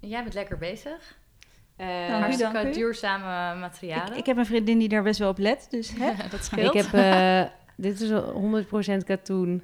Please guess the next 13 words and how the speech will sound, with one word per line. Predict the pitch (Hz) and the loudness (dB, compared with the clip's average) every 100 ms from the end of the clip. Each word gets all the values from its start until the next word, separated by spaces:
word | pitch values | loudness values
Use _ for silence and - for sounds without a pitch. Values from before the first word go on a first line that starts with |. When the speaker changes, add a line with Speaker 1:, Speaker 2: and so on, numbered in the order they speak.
| - | 2
Speaker 1:
Oké. | 311 320 147 147 - _ _ _ _ | 2 4 2 2 -6 _ _ _ _
Speaker 2:
Maar | 190 - | 0 2
ik, | - - _ _ _ | -2 -8 _ _ _
ik | - | -6
weet | 190 202 | 0 0
natuurlijk | 202 202 | 0 -2
niet | 208 208 | -2 -2
hoe | 208 | -4
die | 208 | -2
katoen | 208 202 208 202 | -2 -2 -2 -2
verkregen | - - 196 196 - - | -8 -6 -4 -4 -6 4
is. | 220 | 8
Speaker 1:
Nee. | 226 247 - - | 8 6 0 -8